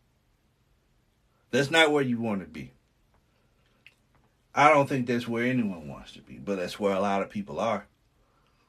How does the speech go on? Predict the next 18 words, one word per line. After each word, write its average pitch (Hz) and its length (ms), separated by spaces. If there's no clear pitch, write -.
Because 117 320
despite 110 640
what 135 260
they 143 140
are 143 100
seeing, 107 480
their 117 180
esteem 156 560
is 101 140
saying, 82 420
"Well, 76 120
hey, 131 340
I 95 140
got 95 180
a 85 40
piece 113 320
of 98 80
somebody. 71 400